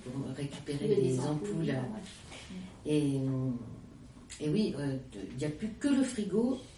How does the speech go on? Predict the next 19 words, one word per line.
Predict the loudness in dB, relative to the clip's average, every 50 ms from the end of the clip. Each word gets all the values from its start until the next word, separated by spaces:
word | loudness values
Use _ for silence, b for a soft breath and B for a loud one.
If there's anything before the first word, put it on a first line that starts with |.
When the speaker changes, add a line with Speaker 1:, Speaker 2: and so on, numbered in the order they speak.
| -8 -4
Speaker 1:
et | -2 0
il | 2 2
va | 2 2
falloir | 2 2 2 2 0 0 -2
qu'on | -4 -4
s'en | -4 -4 -4 -4
passe | -4 -4 -4 -4 -6 -8
aussi, | -8 -6 -6
Speaker 2:
Ouais. | -6 -6 -8 -10 -14 -18 -20 -20 -16 -10
Speaker 1:
parce | -6 -6 -6
qu'il | -6 -4 -2 -2
est | -2 -2
insupportable | -2 -4 -4 -6 -8 -8 -10 -8 -6 -6 -6 -6 -6
pour | -8 -8 -8
elle. | -8 -8 -10 -12 -14 -16 -18 -18 -18 -16 -16 -12 -8 -4 -4
Et | -2
tout | 0 2 2
le | 4
reste, | 4 4 4 4 2